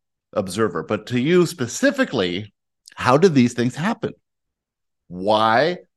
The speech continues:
did these events take place? Well, to shape your perception so that you could move on to ask the question, "How do I feel better? How do I manifest what I want? How do I live this life fully?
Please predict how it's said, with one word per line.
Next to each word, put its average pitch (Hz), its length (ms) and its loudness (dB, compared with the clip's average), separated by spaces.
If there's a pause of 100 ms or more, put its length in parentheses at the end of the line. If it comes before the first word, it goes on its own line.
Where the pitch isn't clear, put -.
(180)
did 151 160 0
these 123 220 2
events 101 380 0
take 131 240 -2
place? - 380 -2
Well, 110 160 4
to 143 160 0
shape 185 580 0 (240)
your 143 460 4
perception 170 1200 -2 (460)
so 165 160 2
that 143 140 -2
you 156 60 0
could 147 120 4
move 135 380 6
on 151 640 0 (280)
to 180 160 2
ask 127 300 2
the - 100 -6
question, 101 720 -2 (200)
"How 127 180 0
do 107 120 4
I 107 60 4
feel 117 180 0
better? 170 360 0 (720)
How 123 160 -2
do 117 140 4
I 117 40 2
manifest 113 460 -2
what 101 100 2
I 110 40 6
want? 160 340 0 (920)
How 139 420 4
do 123 180 4
I 107 460 2 (300)
live 120 340 4
this 127 240 2
life 101 240 2
fully? 208 520 2